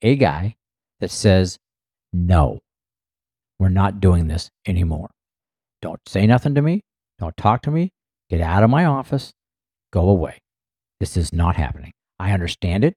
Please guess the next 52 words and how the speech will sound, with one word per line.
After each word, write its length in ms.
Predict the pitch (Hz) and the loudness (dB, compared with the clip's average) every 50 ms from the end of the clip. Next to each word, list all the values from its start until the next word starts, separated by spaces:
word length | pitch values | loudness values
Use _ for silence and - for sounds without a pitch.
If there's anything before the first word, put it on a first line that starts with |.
| _ _ _ _ _ _ _ _ _ _ _ - | _ _ _ _ _ _ _ _ _ _ _ -8
You 100 | 107 98 | -4 -4
know, 180 | 98 107 107 - | -2 -4 -4 -4
we're 200 | 95 95 104 95 | -2 0 0 2
going 220 | 101 95 92 82 | 2 2 0 0
to 120 | - - 82 | -2 -4 -2
review 440 | 82 82 78 71 76 90 95 110 165 | -2 -2 -2 -2 0 2 4 4 2
it, 100 | 208 - _ _ _ _ _ _ _ _ _ _ _ _ _ - | 0 -4 _ _ _ _ _ _ _ _ _ _ _ _ _ -4
and 140 | 104 98 | -2 0
we 100 | 98 98 | 0 0
are 120 | 98 98 95 | 0 0 0
going 200 | 90 101 101 101 | 0 0 0 2
to 80 | 113 123 | 2 2
look 240 | 127 143 131 - 78 | 2 0 0 -2 -6
at 120 | 71 73 | -14 -14
it. 60 | - _ | -14 _
And 160 | - 107 101 101 | -4 -2 -2 -2
if 100 | 95 - | 0 2
there 180 | - 101 98 | 4 4 6
is 140 | 95 87 - | 4 4 2
a 120 | 90 87 - | 0 -2 -2
problem, 580 | - - - 170 190 202 80 76 67 82 92 - _ _ _ _ _ _ - | -4 -4 -2 -2 0 0 -2 -4 -6 -10 -12 -18 _ _ _ _ _ _ -6
then 220 | 104 98 98 95 | -2 -2 0 2
we 180 | 95 113 147 185 | 2 4 4 4
will 200 | 190 190 185 170 | 4 2 2 2
deal 260 | 123 104 107 107 104 | 2 2 4 4 6
with 180 | 98 98 92 98 | 6 4 4 2
it 140 | 95 - _ | 0 -2 _
in 140 | - 104 92 | -4 -4 -2
a 140 | 90 87 90 | -2 -2 -2
manner 460 | 85 82 85 90 92 95 98 98 98 | -4 -2 -2 -2 0 0 0 -2 -2
suitable 640 | 92 - - - 147 147 143 135 127 131 123 123 123 | -4 -6 -4 0 2 2 2 2 2 0 0 0 0
that 200 | - 90 87 87 | -2 -4 -6 -4
we 240 | 87 90 123 170 185 | 0 2 2 2 2
feel 300 | - - - 101 90 85 | 0 -2 0 0 0 0
like 240 | 80 80 85 90 - _ | 0 -2 -4 -6 -6 _
that 100 | 87 85 | -8 -4
we 200 | 85 90 98 98 | 0 0 0 2
can 180 | - 98 90 | 2 0 -2
get 200 | 82 90 87 82 | 0 0 -2 -2
results 520 | - 87 85 80 87 87 76 - - - - _ | 0 -2 -2 0 0 -2 -2 -2 -6 -12 -20 _
from." 120 | - - _ _ _ _ _ _ _ _ _ _ _ _ _ _ _ _ _ _ | -20 -20 _ _ _ _ _ _ _ _ _ _ _ _ _ _ _ _ _ _
Now, 260 | - 98 85 78 - - _ _ _ _ _ _ _ _ _ _ | -4 -4 -4 -6 -10 -18 _ _ _ _ _ _ _ _ _ _
you 200 | 120 117 113 104 | 2 4 4 4
all 220 | 101 107 113 135 | 4 4 2 2
know 320 | 165 175 165 135 104 95 98 | 2 2 2 2 2 2 0
that 120 | 92 85 | -2 -2
there 180 | - 98 92 90 | 0 0 2 2
are 160 | 85 85 80 | 2 0 -2
many 320 | 82 87 101 117 143 151 | -2 -2 -2 0 -2 -2
things 500 | 143 - - 151 127 95 92 92 85 - | -4 -4 -2 -2 0 0 -2 -4 -8 -8
that 160 | - 90 82 - - | -6 -6 -6 -4 -6
these 200 | 98 101 - | -6 -6 -6